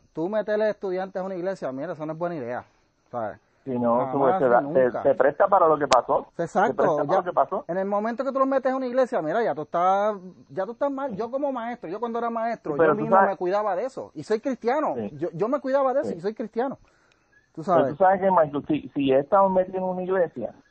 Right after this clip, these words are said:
Speaker 2: eso no fue que ellos los rascaron, los montaron sin decirle nada a los padres, sin consentimiento, sin una carta de consentimiento.
Speaker 1: Pues
Speaker 2: Estaban ahí porque los papás les dieron permiso.
Speaker 1: Claro,
Speaker 2: Es un presentamiento.
Speaker 1: eh,
Speaker 2: El que está opuesto, que está criticando,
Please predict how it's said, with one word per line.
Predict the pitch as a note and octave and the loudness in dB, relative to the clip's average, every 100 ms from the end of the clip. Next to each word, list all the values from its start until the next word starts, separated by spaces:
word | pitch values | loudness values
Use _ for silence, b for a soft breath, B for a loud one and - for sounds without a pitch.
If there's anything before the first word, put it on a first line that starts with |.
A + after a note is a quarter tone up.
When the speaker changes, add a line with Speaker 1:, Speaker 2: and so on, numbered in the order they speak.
| - | -8
Speaker 2:
eso | B2 E3+ | -6 0
no | E3+ | 0
fue | F3 F#3 | 2 -2
que | E3+ | -4
ellos | D#3 | -2
los | D#3 C#3+ | -2 2
rascaron, | C#3 - C#3 D#3 C#3+ | 0 2 2 4 0
los | C3 | -2
montaron | B2 B2 B2+ C3+ C#3 C3+ | -4 0 2 2 0 -4
sin | C#3 | -4
decirle | B2 A#2+ C3 C3 | -4 -6 -2 2
nada | B2 | 2
a | |
los | A#2+ A2 | 2 0
padres, | A#2+ B2+ C#3 B2 | 2 2 0 -8
sin | A#2 | -6
consentimiento, | A#2 A2 A#2 G#2 G2+ G#2 D3+ C#3 | -6 -4 -8 -8 -8 -6 -8 -12
sin | B2 | -8
una | A#2 A#2+ | -4 -2
carta | A#2+ B2 | -4 -6
de | |
consentimiento. | A2+ A2+ G#2+ G2+ G2 C3+ - - _ _ _ - | -8 -10 -12 -8 -6 -6 -12 -20 _ _ _ -6
Speaker 1:
Pues | - | -4
Speaker 2:
Estaban | - A2+ A#2 A#2+ | 2 6 6 6
ahí | A#2 C#3+ B3+ | 4 4 0
porque | G3+ C#3+ | -2 2
los | A#2+ G#2+ | 2 4
papás | A2+ - C3+ | 4 4 4
les | F#3 | 2
dieron | C3 D3+ | -4 -4
permiso. | G3 G3 E3+ E3 E3 | -6 -8 -8 -8 -8
Speaker 1:
Claro, | D#3 C3+ A#2+ C#3 G3 | -8 -8 -6 0 2
Speaker 2:
Es | F#3+ | 2
un | - | 2
presentamiento. | F3+ E3+ D#3+ E3+ F3+ G3 C#3 | 0 0 4 2 2 0 0
Speaker 1:
eh, | - | 0
Speaker 2:
El | A#3 | 0
que | C3 | 0
está | - F#3+ | 4 4
opuesto, | G3+ G#3 G#3 G#3 F#3+ | 4 4 4 0 -4
que | |
está | F#3+ F#3+ | -2 -2
criticando, | F#3+ F#3+ F#3+ G3+ G3 D3 | -2 -8 -2 0 0 -2